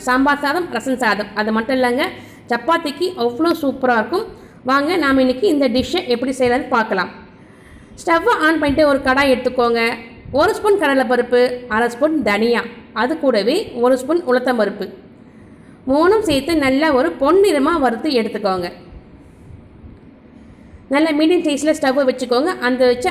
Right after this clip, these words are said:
அந்த மாதிரி வறுத்து எடுத்தீங்கன்னா நமக்கு கரெக்டா வந்து வறுபட்டு வருங்க. பாருங்க ஃப்ரெண்ட்ஸ், இப்போ சூப்பரா நமக்கு நல்லா வறுபட்டு வந்திருக்கு. இந்த ஸ்டேஜில்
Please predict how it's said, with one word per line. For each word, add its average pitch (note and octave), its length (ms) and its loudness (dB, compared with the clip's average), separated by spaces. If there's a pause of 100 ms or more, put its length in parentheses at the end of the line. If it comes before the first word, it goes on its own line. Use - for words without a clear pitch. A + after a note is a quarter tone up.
அந்த B3+ 180 2
மாதிரி C#4 200 0
வறுத்து A#3 260 0
எடுத்தீங்கன்னா B3+ 300 0
நமக்கு C#4 280 0
கரெக்டா B3+ 440 0
வந்து C4+ 140 2 (100)
வறுபட்டு A#3+ 420 0
வருங்க. G#3+ 260 0 (840)
பாருங்க C#4 260 2
ஃப்ரெண்ட்ஸ், F#4+ 300 0
இப்போ C#4+ 200 -2
சூப்பரா D#4 420 0
நமக்கு C#4+ 260 0 (220)
நல்லா C4+ 240 2
வறுபட்டு A#3+ 400 0
வந்திருக்கு. G3+ 380 -4 (420)
இந்த G4+ 240 4
ஸ்டேஜில் A#3 420 2